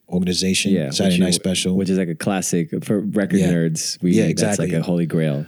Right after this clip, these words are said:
Speaker 1: Yeah, it's like a holy grail for people. And the next record, I, I wish I could talk about this record. I wish I could. I just don't wanna jinx myself yet.
Speaker 2: But
Speaker 1: But it's
Speaker 2: when it
Speaker 1: it
Speaker 2: comes out, we'll, we'll know.
Speaker 1: Well, you'll, you'll know, but it's from one of the five pillars of jazz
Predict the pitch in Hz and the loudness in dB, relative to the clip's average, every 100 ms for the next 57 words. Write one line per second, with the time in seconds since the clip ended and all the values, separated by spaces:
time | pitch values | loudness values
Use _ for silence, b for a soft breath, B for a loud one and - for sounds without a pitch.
0 | - 117 101 98 127 127 123 123 113 117 | 0 2 4 2 2 2 2 4 4 2
1 | 113 113 127 120 117 113 104 107 104 101 | 2 0 0 2 2 2 2 2 2 2
2 | 90 113 113 135 190 - 117 104 104 73 | 0 0 2 2 2 2 0 0 0 0
3 | 104 110 123 113 101 87 104 104 92 90 | 0 0 2 0 -2 -4 -4 -2 -2 -2
4 | 87 85 - 92 95 98 113 113 - 98 | -2 -2 -4 -6 -4 2 2 2 -2 -4
5 | - 113 107 120 - 131 123 107 92 - | -2 -2 0 0 0 0 0 0 -2 -4
6 | 117 120 123 120 135 131 135 131 - B | -4 -2 -2 0 0 0 0 0 -2 B
7 | 101 87 B B - 117 107 101 131 139 | -4 -4 B B 0 2 2 2 0 2
8 | 147 123 107 85 82 85 85 95 85 64 | 2 2 2 0 0 0 2 2 2 0
9 | - 135 139 135 143 156 127 139 156 151 | 0 2 2 2 2 2 4 2 4 4
10 | 160 147 120 110 - 139 127 123 123 107 | 2 2 0 0 -2 -2 0 2 2 2
11 | 101 90 - - - 117 117 113 - 113 | 2 0 -8 -18 -4 -2 0 0 2 4
12 | 104 92 92 87 104 95 73 65 - | 4 2 -2 -2 0 0 0 -4 -6